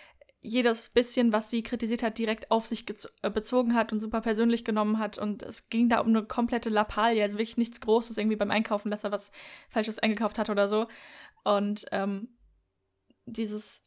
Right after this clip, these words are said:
dann ist irgendwie so ein Mensch gemalt gewesen und das Urvertrauen war, glaub ich, so um den, ums Herz herum. Ich muss, ich, ich muss es gleich mal holen. Aber, ähm, da hab ich mich halt gefragt, ja, hab ich Urvertrauen?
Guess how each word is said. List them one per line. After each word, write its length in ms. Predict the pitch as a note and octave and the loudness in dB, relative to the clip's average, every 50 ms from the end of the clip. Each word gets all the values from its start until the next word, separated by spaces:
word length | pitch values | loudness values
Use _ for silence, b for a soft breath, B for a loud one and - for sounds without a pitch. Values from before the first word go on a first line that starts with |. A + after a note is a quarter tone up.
| _ _ _ _ _ - - | _ _ _ _ _ -14 -10
dann 140 | A3+ A3 | -8 -6
ist 140 | G3+ A3+ - | -6 -2 -2
irgendwie 240 | A#3 G#3+ A3 A3 G#3+ | 0 2 2 2 0
so 60 | G3 | 0
ein 60 | G#3 | 0
Mensch 240 | G#3 G#3 A#3+ A#3+ - | 2 2 2 0 0
gemalt 340 | - A#3+ A3 G#3+ A3 A#3+ A#3+ | 0 2 2 2 2 0 0
gewesen 560 | - A3 G#3+ A3+ A#3 A#3 A#3+ A#3 A3+ A3+ A3 - - _ | -2 0 2 2 2 2 2 0 0 0 -2 -4 -8 _
und 180 | - G#3 G3 G3+ | -6 -6 -6 -6
das 140 | G#3 - - | -8 -8 -6
Urvertrauen 400 | - A3+ - G#3+ - - G3+ G#3 | -6 -4 -4 -6 -4 -4 -4 -4
war, 80 | G3+ | -4
glaub 140 | G3+ A3 G#3+ | -6 -6 -10
ich, 60 | - | -8
so 80 | - G#3 | -6 -4
um 100 | G#3+ G#3 | -4 -2
den, 300 | - G#3+ G#3 A#3+ G#3 A#3 - | -2 -4 -6 -6 -8 -10 -8
ums 240 | G#3+ G#3 - - - | -10 -10 -8 -6 -6
Herz 240 | A3 A#3 A#3 - | -6 -4 -4 -4
herum. 520 | B3 A#3 A#3 A#3 A#3 A#3+ A#3 A#3+ - - _ _ _ _ _ _ _ _ _ _ _ - - - _ _ | -4 -2 0 0 0 0 -2 -4 -8 -16 _ _ _ _ _ _ _ _ _ _ _ -14 -14 -14 _ _
Ich 140 | - - | -12 -8
muss, 160 | A#3+ A3 A3 - | -8 -8 -6 -8
ich, 160 | A3 - - - _ - | -10 -12 -14 -18 _ -10
ich 220 | A3+ A3 - - | -10 -10 -8 -8
muss 160 | A3+ A3 G#3+ | -8 -8 -8
es 60 | - | -6
gleich 180 | - G#3+ G#3 - | -6 -8 -6 -4
mal 100 | G#3+ G#3 | -4 -2
holen. 260 | G#3+ A3 A3 A3 A3+ A3 B B B B B B B B | 0 0 0 -2 -4 -6 B B B B B B B B
Aber, 480 | - G3+ G#3 G3 G#3 G3+ G#3 G#3 F#3+ - | -2 0 0 2 2 2 2 2 2 0
ähm, 320 | - G#3+ G#3 G#3 G#3 G3 - _ | 0 0 0 0 -2 -4 -6 _
da 100 | - A3+ | 0 0
hab 60 | A3 | 2
ich 60 | A3+ | 2
mich 120 | A#3 A#3 A#3 | 2 0 0
halt 100 | A#3+ A3 | -2 -4
gefragt, 320 | - - - G#3+ G#3+ - | -4 -2 -2 -2 0 0
ja, 140 | G3+ G3+ G#3 | -2 -2 -2
hab 140 | G#3+ G3+ A3+ | -2 -4 -4
ich 120 | B3 - | -4 -6
Urvertrauen? 540 | - - - B3+ B3 - - A3+ A#3 A3+ A3+ | -4 -2 -2 -2 -2 0 2 2 2 2 0